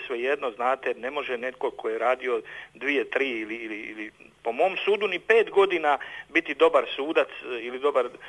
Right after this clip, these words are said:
dobar sudac u sudu B I H ili tužitelj u tužiteljstvu B I H. Jer jednostavno to je presložena je to materija i tu treba, e, edukaciju vršiti praktično svaki dan. Ja sam zahvalan, evo, i, i ovome,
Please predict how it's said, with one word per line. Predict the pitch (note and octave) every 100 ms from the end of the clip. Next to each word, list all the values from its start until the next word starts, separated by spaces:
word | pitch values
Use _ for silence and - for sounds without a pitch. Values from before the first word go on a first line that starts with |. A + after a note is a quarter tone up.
| - -
dobar | - C3+ C#3 -
sudac | C#3+ C3+
u | -
sudu | - C3+
B | B2+ C#3+
I | A#2+
H | C#3 C3+
ili | A#2+
tužitelj | - B2 A#2 G2+ F#2
u | A2 G#2+
tužiteljstvu | G2+ A#2 G#2 A2+ G#2 G#2+
B | G2+ F2
I |
H. | - E2 - - -
Jer | D3+ F#3+
jednostavno | A#3 G#3 G3 F3+
to | D#3 G3
je | F#3+
presložena | - F#3+ G3+ F#3+ G3 F#3+ D3+
je | C#3
to | - E3+
materija | C#3+ F3+ G3+ G3 F3+ E3 D#3
i | D3 D3 C#3+
tu | - F3
treba, | F3 F3 D#3+ C3+
e, | - - - - C3+ C3+
edukaciju | C3+ C3+ C#3 D3 D#3+ - C#3
vršiti | C#3+ D#3 D3 D3
praktično | C3+ C#3 - - - B2 -
svaki | F#3+ F#3 - D3+
dan. | C#3+ G#2+
Ja | G#2+ C3+ C#3
sam | D#3
zahvalan, | D3+ F3+ F3+ E3 E3
evo, | E3+ D#3+ - - - -
i, |
i | D3+ D3 D3+
ovome, | E3 F3+ E3+ D#3 C#3+